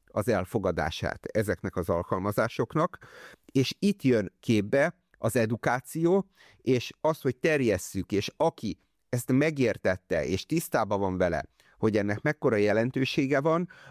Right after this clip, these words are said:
annak egész egyszerűen jó érzésű kötelezettsége, hogy a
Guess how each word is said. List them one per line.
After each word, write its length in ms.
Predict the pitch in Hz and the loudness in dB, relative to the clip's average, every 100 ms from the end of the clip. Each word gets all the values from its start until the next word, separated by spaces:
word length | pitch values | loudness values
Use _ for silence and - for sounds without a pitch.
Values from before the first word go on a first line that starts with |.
| - | -8
annak 500 | - 131 131 139 - - | -2 2 4 2 0 -6
egész 340 | 139 113 - | 0 0 0
egyszerűen 600 | 127 - 139 127 135 127 - - | -2 0 0 2 0 -2 -8 -10
jó 260 | - 160 160 | 0 4 4
érzésű 420 | 120 113 113 - | 4 0 -4 -4
kötelezettsége, 960 | - 135 104 104 110 104 - 107 120 123 | -2 0 2 0 0 -2 0 0 2 2
hogy 260 | 123 117 | 2 2
a 180 | 123 120 | 2 0